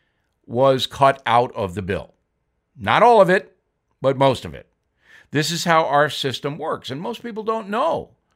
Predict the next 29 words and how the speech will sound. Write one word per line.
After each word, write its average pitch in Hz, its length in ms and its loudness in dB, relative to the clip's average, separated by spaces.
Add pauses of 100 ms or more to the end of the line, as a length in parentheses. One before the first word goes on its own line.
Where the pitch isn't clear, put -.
(200)
They 156 100 0
don't 180 200 -2
know 175 380 6
that 127 320 2 (280)
when 147 240 -2
laws 147 320 4
are 135 40 -4
passed, 180 560 -6 (320)
on 139 140 0
the 135 80 0
back 170 480 -2
of 175 100 -2
the 147 100 2
laws 175 600 0
are 156 80 -6
things 214 320 -4
that 180 100 -2
have 170 160 -2
nothing 208 460 2
to 190 80 -2
do 202 420 -2
with 165 220 -2
the 165 80 -12
subject 175 440 -6
at 190 100 -8
hand. 240 300 -8 (280)
And 127 200 -4
that's 196 460 2 (160)
because 117 720 -4